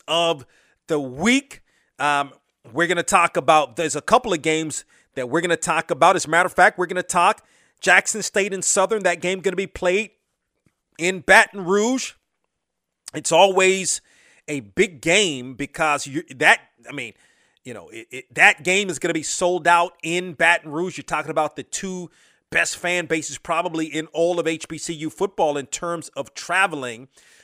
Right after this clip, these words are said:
especially Jackson State. You know the Jackson State faithful are gonna travel,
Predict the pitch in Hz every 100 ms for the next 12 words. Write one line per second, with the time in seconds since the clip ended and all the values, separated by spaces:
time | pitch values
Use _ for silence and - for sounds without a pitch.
0 | _ 147 - - - 185 - 185 127 156
1 | 156 - 147 - 156 127 143 156 185 175
2 | 151 170 165 - 143 - 175 165 _ _
3 | _ - 185 - 170 - 147 151 143 -
4 | - 170 143 160